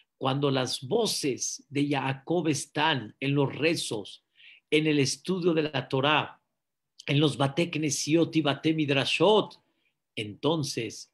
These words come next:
las manos de Esav están más débiles y están de alguna manera más tranquilas, están ocultas.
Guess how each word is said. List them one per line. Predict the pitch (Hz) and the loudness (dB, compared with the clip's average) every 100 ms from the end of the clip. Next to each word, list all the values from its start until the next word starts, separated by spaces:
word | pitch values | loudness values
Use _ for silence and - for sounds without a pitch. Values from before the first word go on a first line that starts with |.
| - | -10
las | 120 117 98 | -6 -4 -6
manos | 110 120 156 196 175 147 107 | -10 -2 0 0 0 -2 -2
de | 113 127 113 | -4 -4 -6
Esav | - - 127 120 - _ _ _ - | -10 -4 -2 -2 -4 _ _ _ -14
están | - - - 139 123 113 135 _ - - | -14 -10 -2 0 0 -4 -14 _ -16 -12
más | 131 117 135 123 107 | -8 -2 0 0 0
débiles | 117 139 123 113 110 104 - - _ - | 2 2 2 -2 -4 -6 -14 -20 _ -8
y | 117 | -6
están | 107 - 143 135 120 | -6 -2 0 0 -2
de | 120 | -4
alguna | 117 120 143 131 | -4 -2 -2 -2
manera | 113 123 135 143 147 - _ _ | -4 -2 0 0 -4 -14 _ _
más | - 113 131 135 - | -14 -4 -2 -2 -6
tranquilas, | 131 117 110 104 123 123 110 95 | -4 -4 -6 -10 -8 -6 -6 -8
están | 107 - - 143 | -12 -10 -6 -4
ocultas. | 135 131 - 143 123 - 101 - - | -4 -4 0 2 2 -2 -10 -10 -18